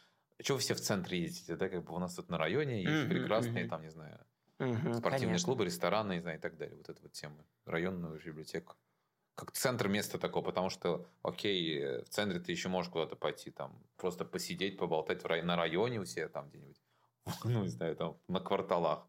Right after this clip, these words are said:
Speaker 1: Вот куда ты пойдешь, там, чтобы посидеть?
Speaker 2: Мгм.
Speaker 1: Библиотека там еще более важна, мне кажется. Сколько, по, по-твоему, внимания им должно времени, должен, должен объем уделяется?
Speaker 2: Слушай, я абсолютно с тобой согласен.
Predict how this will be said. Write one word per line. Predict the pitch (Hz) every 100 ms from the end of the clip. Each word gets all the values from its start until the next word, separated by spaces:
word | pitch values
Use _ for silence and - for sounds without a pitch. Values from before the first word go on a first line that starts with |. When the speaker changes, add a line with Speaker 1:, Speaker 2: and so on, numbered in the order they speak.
| _ _
Speaker 1:
Вот | 87
куда | - 98
ты | 95 -
пойдешь, | 73 78 80 - -
там, | - -
чтобы | - -
посидеть? | - 135 123
Speaker 2:
Мгм. | 110 117 120
Speaker 1:
Библиотека | 175 135 -
там | 101
еще | 92 107
более | 90 78
важна, | 76 76 73
мне | 69
кажется. | - - - - _
Сколько, | - 127 -
по, | 101 85
по-твоему, | 87 90 85
внимания | 85 87 120 151 127
им | - 98 98 92 92 - -
должно | 85 90 90
времени, | 85 87 80 -
должен, | 82 87 85
должен | 87 87 82 80 - - -
объем | 85 87 78
уделяется? | 80 82 80 76 - -
Speaker 2:
Слушай, | 139 123 113 113
я | 104 117
абсолютно | 117 - 123 110
с | 107
тобой | 110 107
согласен. | - 107 104 -